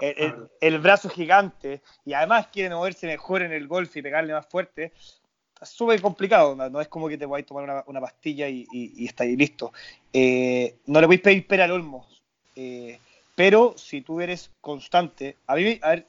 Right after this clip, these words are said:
voy a sacar a, acá a juego lo que, lo que pasa con Tiger. Tiger es un gallo que al final está entrenando todos los días, que es constante en sus comidas,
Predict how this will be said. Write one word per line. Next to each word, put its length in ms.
voy 100
a 60
sacar 180
a, 140
acá 300
a 220
juego 300
lo 120
que, 260
lo 100
que 80
pasa 180
con 140
Tiger. 320
Tiger 380
es 80
un 180
gallo 220
que 300
al 160
final 200
está 140
entrenando 500
todos 180
los 120
días, 300
que 140
es 60
constante 460
en 60
sus 160
comidas, 420